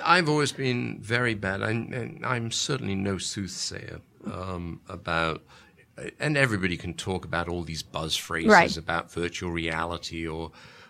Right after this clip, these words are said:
Speaker 1: or A I or the Internet of Things, and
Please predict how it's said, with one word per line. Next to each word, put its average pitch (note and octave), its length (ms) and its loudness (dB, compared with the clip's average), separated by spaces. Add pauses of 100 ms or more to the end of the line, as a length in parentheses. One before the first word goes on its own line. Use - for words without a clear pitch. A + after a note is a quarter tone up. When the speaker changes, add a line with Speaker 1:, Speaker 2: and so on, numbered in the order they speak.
(100)
Speaker 1:
or F2 400 -2
A F2 260 0
I F2 440 -2
or E2+ 180 -6
the - 160 -12
Internet F2 580 -6
of E2+ 100 -10
Things, E2 640 -8 (120)
and G#2+ 680 -2